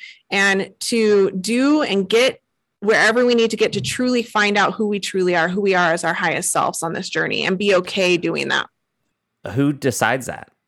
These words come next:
Speaker 2: Who figures that out? Is that, that's an internal thing? That's a self-led thing or self-discovered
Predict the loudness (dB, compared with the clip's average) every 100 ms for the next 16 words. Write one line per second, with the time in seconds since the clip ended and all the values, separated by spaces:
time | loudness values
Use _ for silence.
0 | _ _ -2 -2 0 0 0 2 2 4
1 | 2 0 -10 -8 -2 0 -2 -2 0 0
2 | -2 -2 -2 -2 -2 -2 -2 -2 -4 -6
3 | -6 -2 -2 -4 -4 -4 -6 -12 _ _
4 | -2 -2 -2 -10 -16 _ _ -4 0 0
5 | -2 -4 -6 -4 -4 -2 -4 -4